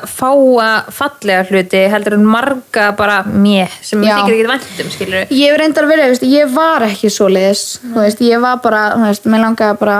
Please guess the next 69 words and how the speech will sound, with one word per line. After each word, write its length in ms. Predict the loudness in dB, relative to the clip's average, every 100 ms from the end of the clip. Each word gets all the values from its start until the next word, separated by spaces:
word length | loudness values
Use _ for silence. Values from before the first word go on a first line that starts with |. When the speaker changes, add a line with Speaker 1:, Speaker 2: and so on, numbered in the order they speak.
| -2
Speaker 2:
eitthvað, 420 | -4 -2 -2 0 -2
bara 120 | 0
ég 160 | 4
hitta 260 | 4 2 0
þetta 320 | -2 0 -2 0
bara 120 | 0
Speaker 1:
En 60 | 0
það 60 |
er 80 | 0
Speaker 2:
af 60 | 0
Speaker 1:
svona, 100 | 0
Speaker 2:
því 140 | 0
bara. 160 | 0 0
Speaker 1:
einhvern 160 | 0
veginn 100 | -2
eftir 200 | -6 -6
að 80 | -2
maður 160 | -2 -2
eignast 380 | -6 -4 -6 -4
bara, 200 | -2 0
þú 440 | 0 0 -2 -6 -4
Speaker 2:
En 0 |
Speaker 1:
veist, 160 | 0
Speaker 2:
það 80 | 0
er 60 | 2
bara 0 |
Speaker 1:
sitt 100 | 2
Speaker 2:
út 80 |
í, 80 | 2
ég 80 | 2
var 80 | 2
Speaker 1:
eigið 80 | 0
Speaker 2:
með, 160 | 0 2
Speaker 1:
og 60 |
Speaker 2:
ég 60 | 2
var 120 | 2
líka 200 | 2 2
bara 140 | 0 0
með 120 | 0
kaupsýki, 680 | 0 0 0 -4 -6 -6 -8
sko, 300 | -6 -6 -6 -4
þú 40 | -2
veist, 100 | -2
Speaker 1:
Já. 60 | 0
Speaker 2:
en 100 | 2
núna 220 | 4 2
er 120 | 2 0
ég 40 |
bara 120 | 0
svona, 200 | 0 -2
þú 340 | -4 -12 -18 -4 -2
veist, 80 |
ég 160 | 0 2
vil 160 | 2 0
bara 160 | 0 0
svona 160 | 2
vanda 420 | 2 2 0 0 0
það 180 | 2 0 -2
hvað 200 | 0 2
ég 160 | 2 2
geri, 300 | 2 2 2
vanda 220 | 0 0
það 220 | 0 -2 0
hvað 160 | 0 0
ég 100 | 0
kaupi 380 | 0 0 0 2
Speaker 1:
Mhm. 60 |
Speaker 2:
og, 160 | 2 0
og 320 | 0 0 -2